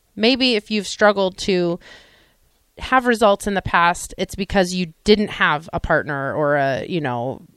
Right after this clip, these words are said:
a buddy to work out with. And so that's what group fitness is about, because you get to be a part of everybody's else's, you know, story, and then you get to celebrate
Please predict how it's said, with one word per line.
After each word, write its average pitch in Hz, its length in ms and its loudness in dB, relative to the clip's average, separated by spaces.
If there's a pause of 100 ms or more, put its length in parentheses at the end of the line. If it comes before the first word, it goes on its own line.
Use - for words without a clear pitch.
a 180 120 -6
buddy 165 440 4
to - 140 -8
work 139 240 -2
out 123 200 2
with. 143 260 2
And 165 160 -2
so 170 180 0
that's 160 340 0
what 165 380 0 (100)
group 175 220 -2
fitness 156 400 -6
is 135 140 -10
about, 131 500 -4
because 147 520 -6 (160)
you 170 200 -6
get 151 160 -4
to - 80 -16
be 151 100 -4
a 143 40 -8
part 123 220 -4
of - 60 -14
everybody's 135 640 -12 (260)
else's, 131 460 -8 (260)
you 147 100 -10
know, 156 200 -14 (120)
story, 233 420 2
and 160 100 -6
then 151 80 -8
you 143 60 -10
get 156 120 -6
to - 100 -10
celebrate 160 640 -4